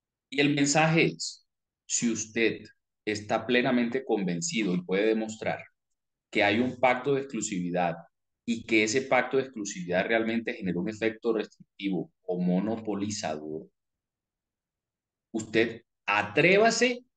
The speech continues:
ahí sí, embárquese en la aventura de instaura-,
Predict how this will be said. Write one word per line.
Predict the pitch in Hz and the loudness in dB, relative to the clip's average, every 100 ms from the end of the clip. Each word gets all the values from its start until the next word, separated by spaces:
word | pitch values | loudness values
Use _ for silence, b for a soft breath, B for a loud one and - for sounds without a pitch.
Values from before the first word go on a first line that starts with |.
| _ | _
ahí | 104 113 | 0 2
sí, | 123 - 139 - | 4 2 0 0
embárquese | 131 120 117 147 214 233 254 240 208 190 185 139 | 0 2 4 4 4 2 -2 -2 2 2 0 -2
en | 135 | 2
la | 156 | 2
aventura | 180 175 190 185 151 165 - _ _ _ - | 2 0 0 4 4 4 -2 _ _ _ -6
de | 120 | -2
instaura-, | 120 - 98 95 | -2 -2 -2 -2